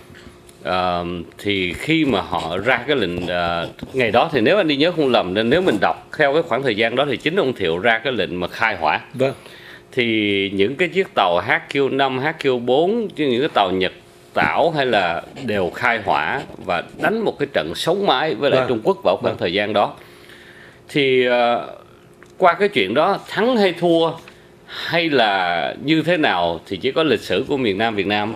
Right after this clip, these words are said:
Speaker 1: viết lại.
Speaker 2: Vâng.
Speaker 1: Và chúng ta nói nhiều về đề tài này, nhưng mà sau đó thì gần như là chả bao giờ thấy sau cái cuộc chiến,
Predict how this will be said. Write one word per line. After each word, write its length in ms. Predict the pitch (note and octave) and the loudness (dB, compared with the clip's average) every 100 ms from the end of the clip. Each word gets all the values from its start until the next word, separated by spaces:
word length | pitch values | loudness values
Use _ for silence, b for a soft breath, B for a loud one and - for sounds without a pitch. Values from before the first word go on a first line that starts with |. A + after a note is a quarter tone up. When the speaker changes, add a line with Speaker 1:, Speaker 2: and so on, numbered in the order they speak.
| A2 | 0
Speaker 1:
viết 220 | G#3+ - | 2 2
lại. 240 | F#2 D2+ - - | 0 0 -8 -8
Speaker 2:
Vâng. 220 | A#2 G2+ B B B | -6 -6 B B B
Speaker 1:
Và 240 | - A#2 A#2 | -2 2 2
chúng 220 | A2+ F#3 | 2 0
ta 120 | D#3 | 2
nói 240 | C#3+ D3 A3 | 2 2 4
nhiều 320 | E3 B2+ G#2 | 4 4 2
về 140 | G2 | 2
đề 140 | F#2 F2+ | 2 2
tài 240 | F#2 F2 | 0 0
này, 200 | E2+ D#2+ - - - | -2 -4 -6 -14 -4
nhưng 240 | C#3 C#3+ | 0 2
mà 120 | G2+ | 0
sau 300 | - D3 C#3+ | 0 0 2
đó 360 | B2 C3 F#3 A3 - - - - | 4 4 2 -2 -10 -20 -20 -8
thì 300 | A#2+ G2 F#2+ A2 | -4 -4 -4 -2
gần 280 | C3+ A2 | 0 2
như 240 | A2 C3 C3 | 2 4 4
là 160 | G#2 F2 - | 4 -2 -2
chả 360 | G2+ D#2 A#2+ F3+ | -2 -2 -4 -2
bao 200 | C3+ C3+ | 0 0
giờ 360 | B2 G2 E2 D#2 - | 0 0 0 -2 -2
thấy 360 | A2 C#3+ G#3+ - | -2 -2 -4 -10
sau 300 | - C3+ C3 | -2 0 0
cái 140 | D#3+ | -4
cuộc 240 | - - - | -6 -10 -6
chiến, 340 | C3+ D3+ A3 | -4 -2 -4